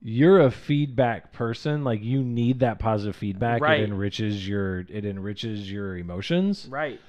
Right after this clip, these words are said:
Speaker 1: So for someone to say, "You didn't, you didn't give me that food," and you're like, "Oh no, motherfucker, I gave you the food. I took, I've got a picture I can show you."
Speaker 2: Right.
Speaker 1: I'm gonna go back out and talk to that person and be like, "You know you got your food."
Speaker 2: What's funny is,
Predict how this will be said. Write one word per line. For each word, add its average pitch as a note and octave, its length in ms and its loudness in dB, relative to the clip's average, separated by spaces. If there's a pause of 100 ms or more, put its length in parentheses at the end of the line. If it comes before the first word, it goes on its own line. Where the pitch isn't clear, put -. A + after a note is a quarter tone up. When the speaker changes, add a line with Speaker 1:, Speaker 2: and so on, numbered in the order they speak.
(240)
Speaker 1:
So A#2+ 300 4
for G#2+ 180 -2
someone D#3 480 4
to A#2 80 0
say, G2+ 720 0 (800)
"You A2+ 340 4
didn't, G#2+ 460 0
you G2+ 340 0
didn't B2+ 200 2
give A#2 120 0
me A#2 80 0
that F#2 200 -2
food," B2 340 4
and G2 100 -2
you're G#2+ 80 -2
like, E2 240 -4
"Oh A2+ 160 2
no, B2 220 0
motherfucker, F#2 420 -4
I A2 120 -2
gave A2+ 460 -2
you G2+ 120 -2
the D#2+ 100 -10
food. E2 260 -10
I G#2+ 120 -2
took, A2+ 200 -4
I've G2 200 -6
got F2+ 160 -4
a D#2+ 40 -10
picture C#3 320 -2
I G#2 60 -4
can F2+ 80 -8
show C#3 240 -2
you." D3+ 340 2 (120)
Speaker 2:
Right. D3 320 -2 (120)
Speaker 1:
I'm B2 180 0
gonna C#3 180 4
go A#2 160 2
back G#2+ 240 -2
out G2+ 120 -2
and D#2+ 80 -10
talk A#2+ 220 -4
to A2+ 60 -8
that F2 120 -10
person G2 240 -10
and F2 60 -10
be E2 60 -10
like, E2+ 160 -12
"You D3 100 0
know C3 220 6
you B2 180 0
got G#2 200 -6
your F#2 100 -12
food." A#2+ 280 -8
Speaker 2:
What's D3 240 -4
funny C3+ 380 -6
is, D#3+ 360 -8